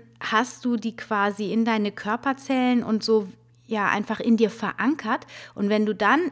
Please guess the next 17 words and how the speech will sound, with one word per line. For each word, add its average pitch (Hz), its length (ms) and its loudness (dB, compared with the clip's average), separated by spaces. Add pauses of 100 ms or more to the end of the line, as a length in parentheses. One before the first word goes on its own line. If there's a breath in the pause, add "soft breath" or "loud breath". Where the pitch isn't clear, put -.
(100)
entweder 240 400 4
an 202 160 2
Limit-Tagen 196 680 4
oder 302 320 0
auch 240 120 -4
grundsätzlich, 254 800 2
wenn 196 140 -2
du 202 100 -2
Stress - 560 -2
hast, 196 360 -4 (540 loud breath)
dich 233 160 -2
mal 240 140 4
ganz 302 340 2
bewusst 254 600 0
für - 160 -2
einen 254 80 4
Augenblick 302 800 2